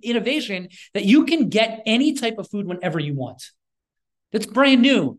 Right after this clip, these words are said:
You go back one and a half generations, the world was, right now, I think it's something like less than four percent of the United States of America lives in agrarian profession.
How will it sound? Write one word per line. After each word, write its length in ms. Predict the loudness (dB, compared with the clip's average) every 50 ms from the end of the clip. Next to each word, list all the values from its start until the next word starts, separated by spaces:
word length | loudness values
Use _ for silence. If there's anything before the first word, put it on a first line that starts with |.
| _ _ _
You 220 | 2 2 2 4
go 180 | 4 4 4 4
back 380 | 2 2 0 0 0 -2 -6 -10 -12
one 340 | -8 -6 -4 0 0 2 2
and 120 | 2 0
a 60 | -2 -2
half 240 | -4 -6 -8 -8
generations, 800 | -8 -8 -6 -4 -4 -4 -4 -6 -8 -10 -10 -10 -12 -14 -16 -20 _ _ _ _ _ _ _
the 160 | 0 2 2
world 720 | 2 2 0 0 2 4 6 6 6 4 4 0 -4 0
was, 200 | 2 2 2 2 -2 -8 -16 _
right 220 | 0 0 0 2 2
now, 160 | 0 0 0
I 40 | -4
think 180 | -6 -8 -10
it's 180 | -10 -12 -12 -10
something 240 | -8 -8 -8 -6 -6
like 180 | -6 -6 -4
less 140 | -4 -4 -4
than 240 | -4 -6 -8 -10 -10 _
four 160 | -6 -6 -6
percent 380 | -6 -8 -8 -6 -6 -6 -6 -6
of 60 | -6
the 60 | -4
United 200 | -2 -2 -4 -4
States 200 | -6 -8 -8 -8
of 60 | -6 -4
America 440 | -2 -2 -4 -4 -6 -10 -10 -12 -12 -16 -20 -20 _ _
lives 260 | 0 2 2 2 2
in 80 | 0 -2
agrarian 1000 | -2 -4 -6 -6 -2 0 0 2 2 0 0 -2 -2 -4 -4 -6 -8 -10 -14 -18 _ _ _ _
profession. 580 | -6 -6 -4 -2 -4 -4 -4 -8 -12 -16 -20